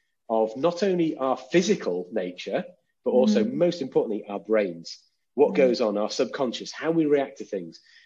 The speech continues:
Speaker 1: We see everything as a threat, and we need to be empathetic of that as leaders, especially from a technology point of view,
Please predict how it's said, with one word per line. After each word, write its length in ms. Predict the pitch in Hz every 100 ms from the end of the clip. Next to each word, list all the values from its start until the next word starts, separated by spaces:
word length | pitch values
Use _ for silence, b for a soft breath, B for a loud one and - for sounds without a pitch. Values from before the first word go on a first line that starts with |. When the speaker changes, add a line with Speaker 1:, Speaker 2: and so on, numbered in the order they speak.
| b
Speaker 1:
We 100 | 131
see 220 | - 156
everything 340 | 160 156 147 131
as 80 |
a 60 | 120
threat, 440 | 117 139 123 - - _ _ _
and 100 | 123
we 100 | 135 143
need 140 | 151
to 80 | 120
be 80 | 135
empathetic 600 | 147 139 165 160 135 101
of 80 | 92
that 180 | 90 -
as 180 | 98 107
leaders, 340 | 120 113 107
especially 420 | 113 - 190 170
from 60 | 143
a 60 |
technology 480 | - 151 131 131 98
point 300 | - 95 87
of 80 | -
view, 200 | 95 95